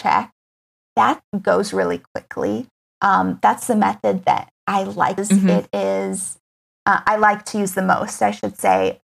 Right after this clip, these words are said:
Speaker 1: Parents are comfortable with it because it's, it's easiest on the baby, but it's also easiest on the parents. You know, it's really hard to be right in the room with your child crying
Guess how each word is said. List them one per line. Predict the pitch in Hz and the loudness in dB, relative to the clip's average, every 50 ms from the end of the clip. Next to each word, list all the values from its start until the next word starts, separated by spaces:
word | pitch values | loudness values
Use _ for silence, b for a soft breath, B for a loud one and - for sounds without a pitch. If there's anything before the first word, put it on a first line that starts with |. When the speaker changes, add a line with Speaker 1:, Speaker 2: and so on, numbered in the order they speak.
| _ _ - | _ _ -10
Speaker 1:
Parents | - 233 208 196 190 202 - 202 | -6 -4 -4 -4 -4 -6 -6 -6
are | 190 | -8
comfortable | 185 - - 196 202 208 - 214 - 208 190 175 | -8 -4 -4 -4 -4 -4 -8 -6 -2 -2 0 0
with | - - - - | 0 -2 -2 -4
it | - - - - | -6 -6 -4 -6
because | 226 214 - - 220 190 190 190 190 - | -8 -8 -2 0 0 2 2 0 -2 -4
it's, | 214 208 208 - - - _ _ _ _ _ _ _ _ _ _ _ | -4 -4 -4 -6 -12 -16 _ _ _ _ _ _ _ _ _ _ _
it's | - 226 190 - - - _ - | -4 -4 -4 -4 -10 -16 _ 2
easiest | 277 311 311 302 269 262 220 214 214 - - _ - | 2 4 4 4 2 2 2 0 -2 -6 -12 _ 0
on | 214 208 208 | 2 2 2
the | 196 185 | 2 2
baby, | 196 190 190 202 208 247 269 294 294 | 2 2 2 2 0 0 0 0 0
but | - 220 214 | 0 0 0
it's | 220 214 - - | 0 -2 -2 0
also | - 240 247 - 233 208 190 | 0 0 0 -2 -4 -4 -4
easiest | - 208 202 196 208 202 202 202 - | -4 -4 -4 -4 -4 -4 -4 -4 -4
on | - 208 202 | -4 -4 -4
the | 196 190 - _ | -6 -8 -10 _
parents. | 214 - - 90 95 - - - - | -8 -8 -8 -8 -10 -12 -14 -10 -4
You | 220 214 | 0 2
know, | 208 208 208 | 2 4 4
it's | 202 202 202 - 214 | 2 0 -2 -4 -4
really | 208 214 202 226 247 262 269 285 277 | -2 0 2 4 4 4 4 2 0
hard | 269 - 180 190 190 185 202 226 226 349 - _ _ _ _ _ _ _ | 2 2 2 4 4 4 2 0 -2 -4 -10 _ _ _ _ _ _ _
to | - 226 | -2 0
be | 185 208 202 | 0 2 0
right | 196 180 185 196 196 196 214 233 226 - | 0 0 2 2 2 2 2 0 0 0
in | 220 214 208 | 0 2 2
the | 208 196 | 2 2
room | 185 190 196 196 202 208 208 208 | 0 0 -2 -2 0 0 0 0
with | 202 214 208 214 | -2 -2 -2 -2
your | 196 | -4
child | 196 - - 214 190 190 202 202 190 - _ 214 | -4 -4 -2 0 2 2 2 0 -2 -4 _ 0
crying | 196 190 196 196 196 208 208 | 2 2 2 0 -2 -2 -4